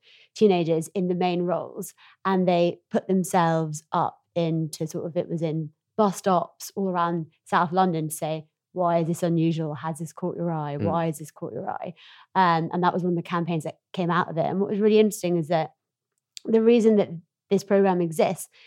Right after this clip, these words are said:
Speaker 1: is because these young people want to change the world that they live in, and they care about social issues, and they care about political issues. But political education is so poor that they've got no idea how the House of Parliament work, how voting works, or even where they can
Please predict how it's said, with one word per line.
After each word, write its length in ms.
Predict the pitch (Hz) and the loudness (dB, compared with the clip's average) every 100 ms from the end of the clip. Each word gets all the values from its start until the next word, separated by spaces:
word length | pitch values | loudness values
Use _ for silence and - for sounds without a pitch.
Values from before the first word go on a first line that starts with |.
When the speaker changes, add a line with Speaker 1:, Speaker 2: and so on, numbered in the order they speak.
| _ _ | _ _
Speaker 1:
is 140 | 208 | 2
because 480 | 180 208 208 190 160 _ _ _ _ _ _ - | 4 2 4 2 0 _ _ _ _ _ _ 0
these 180 | 220 | 4
young 200 | 196 214 | 6 6
people 280 | 202 226 214 | 4 2 2
want 300 | 185 208 214 | 4 4 4
to 60 | 185 | 0
change 300 | - 202 190 | -2 4 4
the 100 | 180 | 4
world 300 | 180 175 165 | 2 2 0
that 100 | - | -2
they 120 | 170 | -2
live 220 | 170 180 - | 0 -2 -4
in, 100 | - | -14
and 120 | - 175 | -8 -4
they 120 | 175 | -4
care 400 | - - 202 185 | -4 -2 2 2
about 300 | 165 156 - | 0 -4 -6
social 240 | 175 170 | -12 -8
issues, 280 | 185 - - | -8 -8 -12
and 100 | - | -16
they 60 | 190 | -14
care 240 | - 185 | -6 -4
about 340 | 170 160 160 - _ _ - | -2 -2 -4 -6 _ _ -2
political 320 | 254 - 147 | -2 -2 -6
issues. 400 | - - 185 - - _ _ | -6 -8 -10 -12 -20 _ _
But 280 | 208 190 - | 4 4 4
political 260 | 233 - 214 | -2 2 2
education 440 | 196 202 190 185 | 2 4 2 4
is 200 | 180 160 | 0 -2
so 260 | - 190 180 | 0 0 0
poor 480 | - 220 175 165 175 | 2 2 2 0 -6
that 140 | - | -6
they've 160 | 185 175 | -2 -2
got 160 | - 190 | -4 -4
no 220 | 180 175 | 0 2
idea 280 | 170 165 160 | 2 0 -6
how 140 | 156 | -6
the 100 | 151 | -8
House 260 | 151 147 143 | -8 -10 -10
of 100 | 151 | -6
Parliament 400 | 220 202 202 - | 0 2 2 4
work, 420 | 180 175 170 - _ _ _ _ | 4 4 2 0 _ _ _ _
how 180 | 170 175 | -4 0
voting 360 | 208 190 180 | 2 2 2
works, 480 | 170 170 160 - - | 2 2 0 -2 -6
or 140 | 175 175 | -2 0
even 360 | 180 180 170 - _ _ | 2 2 0 -6 _ _
where 360 | 165 190 180 180 | 0 4 4 4
they 200 | 180 175 | 4 0
can 420 | 190 180 175 165 | 0 -2 -2 -6